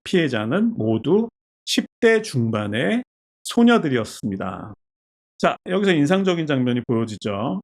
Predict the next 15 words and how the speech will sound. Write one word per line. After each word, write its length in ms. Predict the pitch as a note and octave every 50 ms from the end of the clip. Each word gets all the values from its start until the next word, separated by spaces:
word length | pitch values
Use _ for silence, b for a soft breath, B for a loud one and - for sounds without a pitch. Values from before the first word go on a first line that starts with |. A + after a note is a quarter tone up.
| _ -
결국은 600 | A#2+ B2 B2 A#2 A#2 A#2 D#3+ F3+ D3+ A2 F#2 F#2 - _ _ _ _ _ _ _ _ _
이 160 | E3 E3 F3
주인공이 540 | F#3 - - D3+ E3 F3+ F#3 F3+ F3 E3+ E3+
살인자라는 640 | E3+ - A3+ A3+ C4 B3 A#3+ A#3+ A#3 G#3+ G3+ F#3+ F#3+
사실이 380 | - - E3+ - - F#3 E3+ -
밝혀져요. 800 | - - A2+ G#2+ - - F#3+ E3 D3+ A2+ G2+ G2+ G#2 A2 A#2+ -
그래서 460 | - - G#2+ G#2 G#2 E3 E3 C#3 A#2 A#2+ - _ _ _ _ _ _ _
살인 380 | - - - G#3 G#3 A3 G#3+ G3+
혐의로 340 | G3+ G#3 F#3+ F3+ E3 D#3+
체포되어서 1000 | D#3 - G3+ G3 G3 - - G#3 F#3 F3 D#3+ C#3 B2 B2+ A#2+ A#2+ C#3 C3+ A2+ A#2 -
처형될 800 | - - - A#3+ A#3+ B3+ B3 A#3+ A#3 G#3 G#3 G3 F3 C#3+ A2+ G#2+
위기에 360 | A2 G#2+ A2+ A#2 A#2 G#2+ F#2+ -
처하게 340 | - - G3 G3 F#3+ F#3 -
되는데, 640 | - A2+ G#2 G2+ G2 G2 A#2+ C#3 C3+ A#2 G2+ G2 - _ _ _ _ _ _ _ _ _ _ _ _
그런데 560 | - G#3+ A3 G#3+ F3 D#3+ E3 D#3 A#2 G2 F#2+